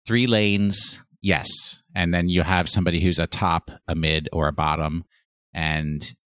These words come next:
you know, it's basically, you know, which characters typically you would, you know, put, like, a support character in one lane and, you know, a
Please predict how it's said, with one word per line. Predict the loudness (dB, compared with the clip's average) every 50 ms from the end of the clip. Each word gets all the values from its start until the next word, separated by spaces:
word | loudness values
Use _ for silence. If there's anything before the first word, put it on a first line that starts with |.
| _ _ -8
you | -6 -4
know, | -4 -4 -6 -4
it's | -4 -6 -6 -6
basically, | -4 -2 -2 0 0 0 0 -2 -2 -4
you | -4 -4 -2
know, | -2 0
which | 0 0 0 0 -2 -2 -2 -2 -4 -8 _ _ _ _ -2
characters | 0 2 2 2 0 0 0 0 2 2 0 0
typically | -2 -2 -2 -2 -4 -2 -2 -2 -2 -2 -4 -6 -6 -4
you | -2 0 0
would, | 0 0 -2 _
you | -6 -4 -2
know, | -2 -2
put, | 0 -2 -2 0 0
like, | -4 -4 -2
a | -2
support | -2 -4 -2 0 0 0 0 0
character | -2 0 0 0 0 0 -2 -2 0 0
in | 0 -2 -2 -2 -4 0
one | 0 2 2 2 2
lane | 2 2 2 2 2 2 2 2 0 0 -2 -6 -16 _ _ _ _ _ _ _ -4
and, | -2 0 0 0 0 0 -2 -2 -2 -2 -4 -4 -6 -8 _
you | -4 -2
know, | -2 -2 -2
a | -2 -4 -6